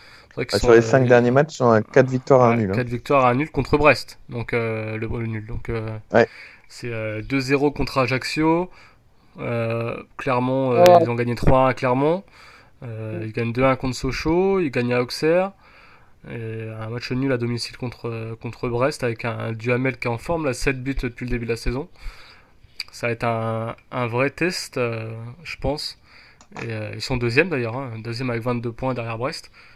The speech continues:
Speaker 1: C'est, euh, je pense que ça va être un match, euh, déterminant pour le,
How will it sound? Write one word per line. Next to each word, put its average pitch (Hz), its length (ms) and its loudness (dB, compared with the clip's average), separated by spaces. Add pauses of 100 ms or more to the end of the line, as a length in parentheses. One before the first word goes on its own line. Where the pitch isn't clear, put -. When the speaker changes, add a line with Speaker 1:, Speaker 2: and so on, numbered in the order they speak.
(540)
Speaker 1:
C'est, - 260 -12
euh, 107 280 -10 (480)
je - 160 -6
pense 147 220 -6
que 131 120 -6
ça 127 140 -4
va 123 80 0
être 123 100 -4
un 127 60 0
match, 135 300 -2
euh, 113 380 -6 (840)
déterminant 131 640 0
pour 127 220 -2
le, 113 340 -2